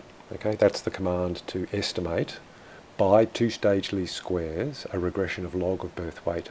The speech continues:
on packs using cigarette price as an instrument for packs. Okay, so that will do. Two-stage least squares has two stages. This command will do both of those stages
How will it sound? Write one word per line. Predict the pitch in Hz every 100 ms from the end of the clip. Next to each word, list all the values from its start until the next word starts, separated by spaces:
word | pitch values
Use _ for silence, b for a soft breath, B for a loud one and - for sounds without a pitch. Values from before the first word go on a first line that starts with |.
| -
on | 92 82
packs | - - - -
using | 87 80 82
cigarette | - 87 87 -
price | - 87 -
as | 85
an | 90
instrument | 98 92 - -
for | - -
packs. | - - - - - B B B B B -
Okay, | - 95 98 B -
so | 98
that | 98 -
will | 107
do. | 90 104 92
Two-stage | - 156 123 104
least | 107 98
squares | 104 95
has | - 92
two | - - 123
stages. | - 101 98 98 135 123 -
This | 110
command | - 101 92 95 85
will | 104 101
do | 95 95
both | 90 98 98
of | 95
those | 85 92 90
stages | - 87 87 90 87 -